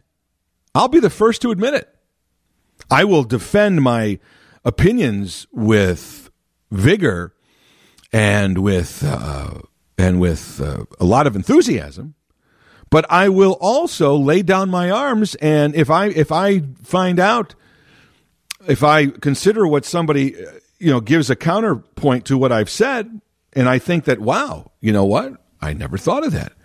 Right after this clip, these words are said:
I will certainly acquiesce and say, "You know what? You're right. I'm gonna change my mind on that." Some people, and that's, that's where we're in a, in a big, uh, problem today, is that people, uh, will not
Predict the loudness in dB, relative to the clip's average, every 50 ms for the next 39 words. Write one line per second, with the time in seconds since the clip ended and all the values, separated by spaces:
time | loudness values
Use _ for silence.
0 | _ _ _ _ _ _ _ _ _ _ _ _ _ _ _ _ -2 0 2 2
1 | 2 2 2 2 2 2 0 -2 -2 0 0 0 0 0 0 0 2 2 2 0
2 | -2 -2 0 0 0 2 0 0 -2 -4 -6 -4 0 0 2 2 4 4 4 4
3 | 4 2 2 0 0 0 0 2 2 2 0 0 -2 -6 -8 -10 -20 _ _ _
4 | -20 -20 -12 _ -4 -4 -4 -4 -6 -6 -8 -8 -6 -4 -2 -2 -2 -2 -2 -2
5 | -2 -2 -2 -2 -2 0 -2 -2 -2 -2 -6 -4 -2 -2 0 0 0 0 0 0
6 | 0 2 2 2 2 2 0 -4 -6 -2 -2 -2 -2 -2 -2 -2 0 0 0 -4
7 | -8 -16 -20 -20 _ -6 -2 0 0 2 0 -2 -2 -2 -2 -2 -2 -2 -2 -2
8 | -4 -6 -8 -8 -8 -8 -8 -8 -4 0 0 0 2 0 -2 -8 -8 -6 -4 -2
9 | 0 0 0 0 -4 -8 -14 -20 _ _ _ _ _ _ _ _ _ _ _ _
10 | -2 0 2 2 0 0 0 0 0 0 2 2 2 2 2 2 0 0 0 0
11 | 0 2 2 2 2 2 2 2 2 0 0 -2 -6 _ _ _ _